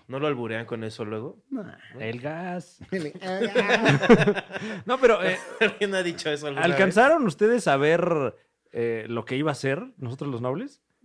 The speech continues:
Speaker 2: No, no, no, no. Imposible, güey.
Speaker 3: Mm.
Speaker 2: Imposible, imposible.
Speaker 1: Sí
Speaker 2: Eh,
Speaker 1: sabían que estaban entrando,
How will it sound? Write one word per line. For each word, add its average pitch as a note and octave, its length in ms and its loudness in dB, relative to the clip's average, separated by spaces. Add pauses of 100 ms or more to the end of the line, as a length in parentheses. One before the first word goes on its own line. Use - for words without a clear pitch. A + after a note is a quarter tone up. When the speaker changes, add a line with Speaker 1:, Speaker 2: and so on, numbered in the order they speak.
(180)
Speaker 2:
No, A#3 720 0
no, A#3 360 0
no, A#3 120 0
no. A3 440 0
Imposible, F3+ 580 0
güey. F#2 320 -12 (120)
Speaker 3:
Mm. A#2 200 -4
Speaker 2:
Imposible, B2+ 760 -2
imposible. C3 800 -4 (340)
Speaker 1:
Sí G#2+ 80 -6
Speaker 2:
Eh, A2+ 160 -4
Speaker 1:
sabían E3+ 260 0
que C#3+ 60 -6
estaban B2 360 -4
entrando, G2+ 880 -12